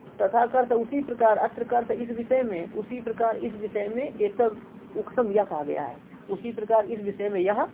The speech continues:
कहा गया है। इसमें व्यास भाष्य में जो ऐसे उदाहरण आते हैं वे आचार्य पंच शिष्य होते हैं, और पंच शिष्य तो कपिल का शिष्य माना, कहा गया है, और महाभारत में बहुत, ए,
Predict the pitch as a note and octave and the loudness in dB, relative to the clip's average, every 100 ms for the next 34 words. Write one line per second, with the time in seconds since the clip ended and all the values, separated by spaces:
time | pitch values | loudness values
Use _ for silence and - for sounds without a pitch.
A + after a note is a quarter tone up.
0 | - - - - G3 A3 A3+ G#3 E3+ F3+ | -12 -20 -16 -2 2 4 6 6 6 4
1 | D4 - - - - - C#3+ G#3+ A#3+ G3+ | 0 -6 -20 -20 -18 -10 -10 0 2 4
2 | F#3+ A3 B3 B3 - E3 D#3+ F#3+ A#3 A#3+ | 6 8 8 6 -4 -2 -2 -2 -2 0
3 | A#3 G#3 A#3 A3+ G#3 A3 G3+ E3+ G#3 A#3 | 4 6 8 6 4 0 0 -2 -2 2
4 | F#3+ - G3 G3 B3 A3+ G#3+ G3 F#3 G3+ | 2 2 -4 -2 2 4 6 4 2 0
5 | G#3 B3 A#3 - A#3+ A3+ - - - E3+ | 0 -2 -2 -2 -4 -4 -8 -10 -6 -6
6 | D3 E3 E3+ B2+ - _ - _ _ G3 | -6 -6 -6 -8 -14 _ -20 _ _ -6
7 | F3+ A3+ A#3 A#3 - A3+ - B3 C#4+ C4+ | -2 -2 -2 -4 -6 -10 -8 -6 -4 -4
8 | A#3+ B3 A#3+ G3+ A#3+ A#3 A3+ - A3+ - | -2 -2 -4 -6 -6 -4 -4 -4 -8 -2
9 | A#3+ A3 G3 F#3+ F3+ F#3+ E3 - G3 F#3+ | 2 4 2 -2 -2 -2 -8 -8 -4 -2
10 | A3 F#3+ E3 G#3+ C#4+ - - F#3+ F#3 F3 | 0 2 2 0 -4 -10 -4 -2 -2 0
11 | A#3+ G3+ D#3+ D#3+ G3 A3+ B3 F#3 F3 A#3+ | 2 4 2 0 -2 -2 -2 -4 -4 -4
12 | B3 A3 G#3+ C4+ D4 - _ _ _ G3+ | -4 -2 -2 -2 -4 -8 _ _ _ -2
13 | G3+ F#3+ F#3+ G3 | 0 2 2 0